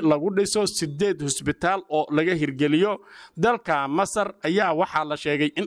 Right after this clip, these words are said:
uu gaadhay deked ku taalla dalka Masar oo la dhaho xadka Rafax iyo Gaza. Meeshan waa deked ku taalla halka ay iska gaadhaan Masar iyo sidoo kale Gaza, waana marinka Rafax.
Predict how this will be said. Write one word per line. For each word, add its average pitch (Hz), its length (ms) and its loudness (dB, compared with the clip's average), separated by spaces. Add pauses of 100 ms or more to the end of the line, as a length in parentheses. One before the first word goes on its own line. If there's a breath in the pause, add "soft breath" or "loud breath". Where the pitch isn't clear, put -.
uu 156 140 2
gaadhay 147 340 0
deked 151 460 -4
ku 175 80 -4
taalla 139 400 0
dalka 143 340 -4
Masar 202 460 0
oo 170 120 4
la 170 140 0
dhaho 170 240 0 (160)
xadka 151 400 0
Rafax 165 380 -4 (100)
iyo 139 220 4
Gaza. 156 400 2 (140)
Meeshan 208 440 0
waa 151 320 0
deked 160 340 -6
ku 202 120 -6
taalla 143 300 -2
halka 185 280 -4
ay 160 220 0
iska 185 180 -2
gaadhaan 151 400 -2
Masar 196 480 -2
iyo 143 280 4
sidoo 147 280 0
kale 139 320 0
Gaza, 170 380 0 (340 loud breath)
waana 156 400 0
marinka 147 460 -2
Rafax. 202 400 -2